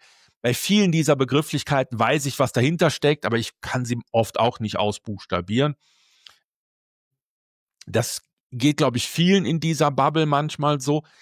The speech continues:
aber das wird schon hier in diesem Buch erklärt, aber auch eher kurz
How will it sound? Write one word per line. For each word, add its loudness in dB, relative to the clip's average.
aber 2
das -2
wird 2
schon 0
hier 0
in -2
diesem -2
Buch -2
erklärt, -2
aber -4
auch 0
eher 0
kurz -2